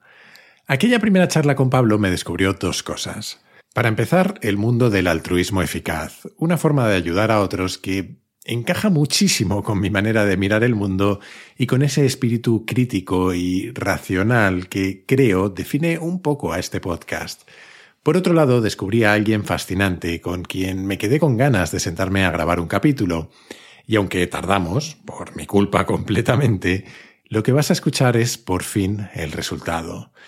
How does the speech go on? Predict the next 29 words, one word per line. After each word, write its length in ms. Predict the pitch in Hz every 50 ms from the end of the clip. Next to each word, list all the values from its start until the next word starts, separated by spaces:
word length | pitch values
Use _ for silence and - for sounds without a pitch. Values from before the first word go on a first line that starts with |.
| - - _ _ _
Y 140 | - 135 127
creo 300 | - 156 160 165 151 127
que 100 | 120 101
te 80 | 92
va 100 | 85 85
a 40 | 80
gustar. 580 | 73 76 - - - 82 - - - - _ _ _ _ _ - - _ _ _ _ _
Porque 220 | - 143 127 151 151
Pablo 300 | 190 196 190 165 165 151
se 80 | -
ha 20 | 135
embarcado 400 | 135 131 127 127 123 120 120 127
en 60 | 120
una 180 | 110 107 107 104
misión 440 | 101 90 - - 107 104 104 101
complicadísima, 1120 | - - 92 85 90 - 101 101 - 131 127 110 85 - - 92 98 98 104 110 - _ _
pero 240 | - 85 82 82 82
apasionante, 880 | 80 - - - - 95 92 98 95 90 82 73 - 85 85 85 - - - - - - - - _
que 120 | - 135
tiene 240 | 131 196 202 208 -
que 100 | 180 165
ver 180 | 170 185 180 -
con 400 | - 147 139 131 131 135 139 147
no 120 | 180 196
limitarse 580 | 190 185 175 147 131 120 156 156 135 - - 110
a 60 | 104
ayudar 320 | 101 104 104 110 117 120
a 100 | 120 123
otros, 500 | 110 90 - 87 90 92 95 92 - -